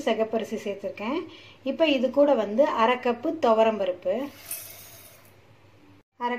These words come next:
cup கடலைப்பருப்பு, இப்போ இது கூட அரை cup பச்சை பயிறு.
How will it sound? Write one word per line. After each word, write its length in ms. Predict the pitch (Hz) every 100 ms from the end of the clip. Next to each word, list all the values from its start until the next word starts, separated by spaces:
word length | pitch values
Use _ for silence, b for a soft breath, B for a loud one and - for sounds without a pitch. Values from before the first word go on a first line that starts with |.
| 247
cup 240 | 240 320 320 262
கடலைப்பருப்பு, 680 | 233 220 226 220 185 - 180 - - - - - - - - - - - - - - - - - - _ _ _ -
இப்போ 140 | 247 262
இது 120 | 240 262
கூட 120 | 277 302 285
அரை 120 | 226 226
cup 260 | 233 233 294 381 - - -
பச்சை 280 | 233 - 277 226
பயிறு. 280 | 202 185